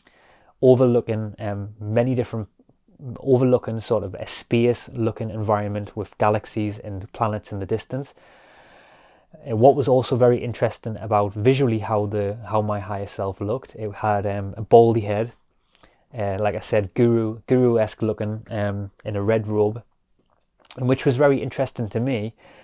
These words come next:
was, um, so if you can see on this picture, I'm going to try and, I'll put a picture over for the video and I'll try and describe this for people who listen on audio, but that is basically sort of how the v-, best visual representation through my, um,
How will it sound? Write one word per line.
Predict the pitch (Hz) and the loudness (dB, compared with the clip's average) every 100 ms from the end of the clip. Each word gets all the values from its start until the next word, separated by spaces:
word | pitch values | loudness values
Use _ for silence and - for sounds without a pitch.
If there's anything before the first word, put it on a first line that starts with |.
| _ _ | _ _
was, | 107 101 | -4 -2
um, | 107 101 101 101 - _ _ _ _ _ _ | -4 -4 -6 -10 -12 _ _ _ _ _ _
so | - 123 110 107 _ - | -4 2 2 2 _ -14
if | - | -2
you | 131 | -2
can | 131 | -2
see | 123 139 | 0 2
on | 127 | 2
this | 117 | -2
picture, | - 135 - | -6 -6 -4
I'm | 101 110 | -4 -4
going | 107 139 | -2 -4
to | 135 | -4
try | - 131 | -4 -4
and, | 120 113 | -4 -6
I'll | |
put | 113 143 | -4 -2
a | 143 | -2
picture | - 135 - | 0 -4 -2
over | 117 120 117 | -4 -2 -4
for | - | -4
the | 104 | -4
video | 117 110 104 98 | -2 -2 -4 -6
and | 104 104 | -6 -8
I'll | |
try | 101 113 | -6 -4
and | 107 | -4
describe | 107 - 107 | -6 -4 -4
this | 107 | -4
for | - | -6
people | 104 98 101 | -8 -8 -4
who | |
listen | 110 107 110 | -2 -2 -4
on | 98 | -4
audio, | 110 113 101 98 101 - - - | 0 0 0 -6 -10 -18 -20 -14
but | - 107 | -4 4
that | 127 131 | 4 4
is | - | 0
basically | 131 123 - 113 104 _ _ - | 0 0 -2 -6 -6 _ _ -2
sort | - 110 | 2 2
of | 98 | 0
how | - 117 117 113 - _ _ | -2 2 4 2 -2 _ _
the | 117 | -8
v-, | 104 113 | -6 0
best | 120 110 - | 0 2 2
visual | 120 127 117 | 2 4 2
representation | 113 104 110 104 117 110 110 | 2 -2 -4 -2 -4 -4 -6
through | - 107 | -4 -4
my, | 104 101 104 - - | -4 -6 -8 -14 -16
um, | 110 98 98 | -10 -8 -10